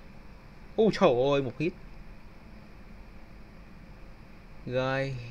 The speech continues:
Thôi, cái này không có hy vọng anh em ơi. Nó có con, à, nó có con Thác Bạt Phân, nó bật cái vòng nó cũng thua.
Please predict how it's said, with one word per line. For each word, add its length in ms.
Thôi, 160
cái 80
này 120
không 120
có 80
hy 180
vọng 180
anh 80
em 120
ơi. 120
Nó 180
có 120
con, 240
à, 380
nó 80
có 120
con 280
Thác 100
Bạt 180
Phân, 220
nó 60
bật 180
cái 60
vòng 200
nó 60
cũng 120
thua. 240